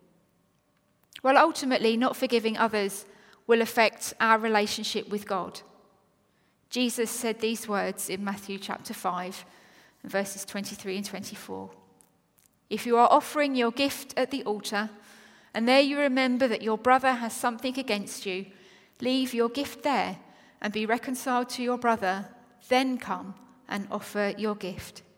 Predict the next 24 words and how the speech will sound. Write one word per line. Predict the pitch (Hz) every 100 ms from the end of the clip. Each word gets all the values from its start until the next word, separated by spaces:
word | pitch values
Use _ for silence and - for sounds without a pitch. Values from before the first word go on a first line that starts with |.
| _ _ _ _ _ _ _
If | 214
you | 208
are | 208
offering | 247 247 240
your | 220 214
gift | 247 240 240
at | 196
the | 190
altar, | 226 220 233
and | 220 220
there | 233 254
you | 262 262
remember | 254 220 226 220
that | 226 202
your | 208
brother | 208 247 254 247
has | 214
something | - 254 220 277
against | 285 269 202 196 -
you, | 190 185 - - - - -
leave | 226 247 262
your | 254 240
gift | 247 254 -
there | 202 185 185